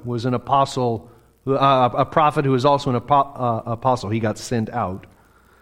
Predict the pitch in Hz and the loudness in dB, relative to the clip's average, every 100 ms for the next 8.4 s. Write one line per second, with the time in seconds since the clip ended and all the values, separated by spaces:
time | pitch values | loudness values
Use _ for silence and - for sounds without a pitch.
0 | _ - - _ _ _ - 202 202 202 | _ -20 -20 _ _ _ 4 6 8 6
1 | 226 208 160 196 226 143 185 202 - - | 6 6 6 6 6 6 2 -2 -10 -6
2 | 143 156 156 - 113 - - 117 110 104 | 0 2 2 0 -4 -6 -8 -4 -2 -2
3 | 113 107 98 104 147 - - 151 175 165 | -2 -2 -4 -6 -8 -14 -2 4 6 6
4 | 165 202 185 175 185 160 160 190 202 151 | 4 4 4 4 2 0 0 4 6 6
5 | 151 170 - - - _ _ - 175 170 | 4 2 -4 -18 -20 _ _ -2 4 6
6 | 170 160 165 165 - 147 160 165 160 165 | 6 4 4 4 2 2 2 2 2 2
7 | - - 240 247 165 151 143 139 120 117 | 2 0 4 4 4 4 4 2 0 2
8 | 113 180 208 - | 2 2 -2 -8